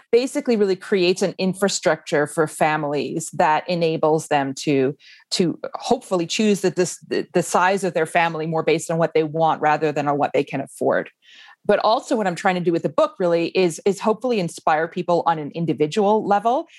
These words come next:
It's like what you mentioned, this sort of endemic awareness of gender equality.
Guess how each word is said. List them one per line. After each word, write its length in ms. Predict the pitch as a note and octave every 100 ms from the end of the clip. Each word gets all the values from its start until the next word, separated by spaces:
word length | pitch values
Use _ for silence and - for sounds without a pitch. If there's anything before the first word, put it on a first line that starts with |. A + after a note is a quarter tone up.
| -
It's 220 | F3+ -
like 160 | F3 E3
what 100 | F#3
you 120 | F#3
mentioned, 580 | E3 E3+ F3 - D#3 D3
this 140 | D#3
sort 140 | - D#3
of 80 | D#3+
endemic 1000 | E3+ D3 _ E3 F#3 F3+ E3+ - - - _ _ _ _ -
awareness 760 | F3+ D#3 E3+ F3 F#3 F3 D#3+
of 160 | E3+ D3
gender 460 | - D#3 D#3 C#3+ -
equality. 800 | D3+ - D3 C#3+ D#3+ F#3 A#3+